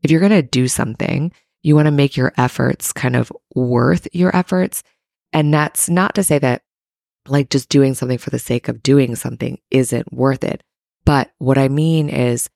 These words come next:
that if you're going to, like, the idea of this podcast is not to just, like, create it and, like, throw it away. I think that there's an element of art that goes into that. And anything when it comes to art is really producing something for the sake of producing it,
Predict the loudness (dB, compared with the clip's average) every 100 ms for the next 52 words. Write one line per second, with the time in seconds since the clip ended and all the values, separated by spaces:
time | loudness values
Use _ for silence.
0 | _ _ _ 0 2 0 -4 _ _ _
1 | _ _ _ _ -6 -4 0 0 2 2
2 | 2 2 -2 -2 -2 -2 -4 -2 0 0
3 | 2 2 2 0 -4 -4 -4 -2 -2 -2
4 | -4 -2 -2 -2 -4 -2 0 -2 -4 -2
5 | -2 -2 -4 -2 0 0 2 0 -2 -2
6 | -2 -2 -6 -10 -18 -6 0 2 2 2
7 | 2 2 0 -4 _ _ -10 -2 0 0
8 | 0 0 0 0 0 -2 -4 -2 0 2
9 | 0 -2 -6 -6 _ 0 0 0 -4 -6
10 | -2 -2 0 0 0 2 4 2 0 -2
11 | -2 0 -2 -2 0 2 2 0 -4 -4
12 | -6 -4 -6 -4 -4 -2 0 -2 0 2
13 | 2 0 -2 -2 -2 -2 -2 -2 -4 -4
14 | -6 -6 -6 -2 -2 -2 -6 -4 -2 0
15 | -2 -4 -6